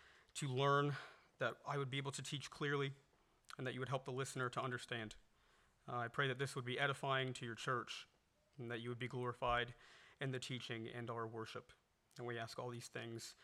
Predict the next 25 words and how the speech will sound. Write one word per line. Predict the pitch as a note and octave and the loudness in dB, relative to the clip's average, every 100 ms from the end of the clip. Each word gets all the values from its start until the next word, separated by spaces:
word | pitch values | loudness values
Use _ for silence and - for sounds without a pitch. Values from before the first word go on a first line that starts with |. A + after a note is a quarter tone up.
| - - - | -20 -20 -10
through | - | -6
Christ. | A#2+ - A#2 A2+ - - - _ - - | -4 0 0 -2 -8 -12 -16 _ -16 -8
Amen. | A#2 G#2 G#2+ _ _ _ _ _ _ _ _ _ _ _ _ - - _ _ - - - - - - - - - - C#3 | -8 -8 -12 _ _ _ _ _ _ _ _ _ _ _ _ -20 -20 _ _ -20 -20 -20 -20 -20 -20 -12 -8 0 4 4
<clears throat> | - - _ _ - - _ _ - - | 0 -12 _ _ -20 -20 _ _ -20 0
Now, | D#3+ D#3 D3 | 8 10 12
as | F3 F3+ | 12 12
I | G3+ | 12
mentioned | A3 G#3+ F3+ | 6 4 6
earlier, | F3 F3 F3+ A3 A3 - - - - - | 8 12 12 10 4 -14 -18 -18 -4 8
uh, | D#3+ D#3 | 12 12
I | D3+ | 12
believe | E3 E3 G#3 D#3 | 12 10 8 8
that | F3 | 10
our | E3+ | 10
third | E3 F#3 G#3+ | 10 8 8
question | - E3 D3 - C#3 C#3 - - | 8 8 8 6 2 2 -4 -6
is | - C3+ | 2 10
actually | D3 - D3 | 10 10 2
expanding | - - D3 C#3 C#3 | 0 4 6 6 4
on | C#3+ C#3+ C#3 C3+ | 4 6 8 6
question | - C3 - | 6 4 4
two | B2+ E3+ | 4 6
a | |
little | D3 C3 | 6 4
bit. | A#2+ - | 4 2